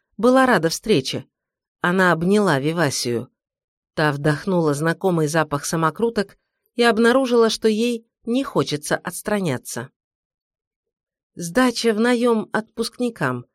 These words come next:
приглушённым голосом, будто какой-то скандальный секрет,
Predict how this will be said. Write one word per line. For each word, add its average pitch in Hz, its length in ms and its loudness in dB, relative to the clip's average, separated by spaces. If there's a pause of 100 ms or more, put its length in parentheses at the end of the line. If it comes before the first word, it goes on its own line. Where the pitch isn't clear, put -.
(220)
приглушённым 160 760 -2
голосом, 160 560 0 (260)
будто 247 320 -4
какой-то 220 600 0
скандальный 185 640 0
секрет, 175 520 -4